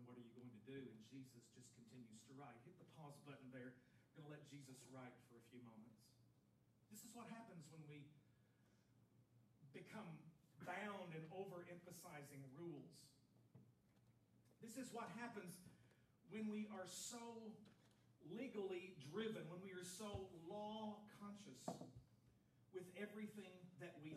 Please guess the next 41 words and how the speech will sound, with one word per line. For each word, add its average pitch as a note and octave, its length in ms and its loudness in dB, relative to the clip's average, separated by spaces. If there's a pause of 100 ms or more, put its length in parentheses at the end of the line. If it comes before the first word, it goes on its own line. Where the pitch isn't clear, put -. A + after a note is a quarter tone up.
do. F#3 400 6
These - 240 0
folks G3+ 240 0
were F3 80 -2
going E3+ 240 0
to D#3 160 2
use G3+ 240 2 (160)
rules F3 560 4
to E3 80 -6 (160)
trap F3 240 -2
Jesus. F3+ 480 0
And A3 80 2
let D4 80 2
me A#3 80 -2
just A3 240 0
say C4 160 4
this. F3+ 160 -2
This B3+ 160 -2
is A#3 160 -4
what C4 240 6
rules A3 480 4
do A#3 80 0
to G#3 220 0 (100)
us. C#3 240 0 (880)
No, C4 480 8
no, A#3+ 160 6
no, A3 80 4
no, A3+ 80 2
don't, A3 160 4
don't, B3+ 240 2
don't B3 160 4
be B3 240 2
too A3+ 240 2 (160)
literal F3+ 560 6
about E3+ 320 4
it. G3+ 160 4
It, G3+ 160 4
it G3+ 160 2
does A#3 240 6
not A3+ 240 4 (240)
produce A#3 640 4